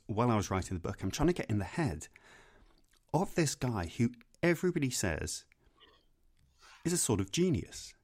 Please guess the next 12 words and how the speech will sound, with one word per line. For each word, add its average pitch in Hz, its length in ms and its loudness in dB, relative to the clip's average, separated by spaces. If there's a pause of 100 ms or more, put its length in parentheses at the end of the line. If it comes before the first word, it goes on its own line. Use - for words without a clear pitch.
(140)
Like, 123 120 6
they 131 60 4
called 160 240 8
him 117 100 8
that - 220 0
inside 104 440 0
Wirecard. 104 560 -2
He 101 80 -2
was 90 140 -2
their 90 140 -2
chaotic - 720 2
genius. - 600 -10